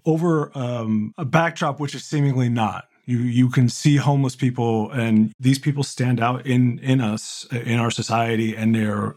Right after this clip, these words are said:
like Donna was saying, it's the, it's the thing that we can't run from, but then they're, they're presented in a very interesting way. And the one thing I kinda wonder about these kinds of projects is, and I think they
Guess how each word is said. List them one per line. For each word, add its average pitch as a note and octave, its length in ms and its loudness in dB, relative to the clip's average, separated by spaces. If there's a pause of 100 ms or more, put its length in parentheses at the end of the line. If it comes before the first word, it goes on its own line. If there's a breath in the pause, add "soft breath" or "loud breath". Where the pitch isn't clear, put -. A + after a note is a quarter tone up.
like - 240 -6
Donna G2+ 220 -2
was G2 160 -6
saying, B2 380 2
it's - 280 -8
the, G#2+ 260 -2 (460 loud breath)
it's A2 300 0
the G#2+ 200 -2
thing A2+ 320 4
that G#2 320 0
we G2 600 -4
can't - 340 -2
run C3 180 4
from, G#2+ 280 -4
but G2+ 200 -12
then A2+ 180 2
they're, G#2 160 -2 (280)
they're A2 100 -6
presented G#2+ 400 0
in G2 80 -4
a G2+ 80 -4
very G#2+ 240 -4
interesting G#2+ 360 -2
way. A#2 200 2
And D3+ 140 0 (100)
the D#3 160 0
one E3+ 140 2
thing E3+ 200 0
I C3 280 0
kinda C3+ 260 -2
wonder A#2 540 2 (100)
about B2+ 400 -2
these A2+ 180 -6
kinds A#2 280 -2
of G#2+ 100 -8
projects B2 720 -4
is, A#2 440 -6
and B2+ 120 2
I A#2+ 80 2
think D#3 320 -4
they B2+ 380 2